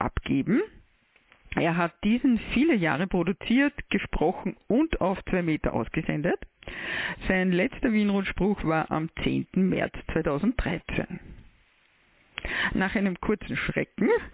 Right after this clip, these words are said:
habe ich Roland, O E eins R S A, damals Landesleiter des L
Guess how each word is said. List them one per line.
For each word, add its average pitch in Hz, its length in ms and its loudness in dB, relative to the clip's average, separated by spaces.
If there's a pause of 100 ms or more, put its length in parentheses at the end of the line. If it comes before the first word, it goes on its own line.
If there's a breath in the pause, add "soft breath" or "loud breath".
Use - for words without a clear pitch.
(340 loud breath)
habe 180 240 0
ich - 260 -2
Roland, 170 640 2
O 170 100 2
E 160 160 0
eins 147 380 0
R 143 220 0
S 214 180 0
A, 226 340 2 (140)
damals 196 640 2
Landesleiter 180 680 2
des 160 240 -2
L 147 220 2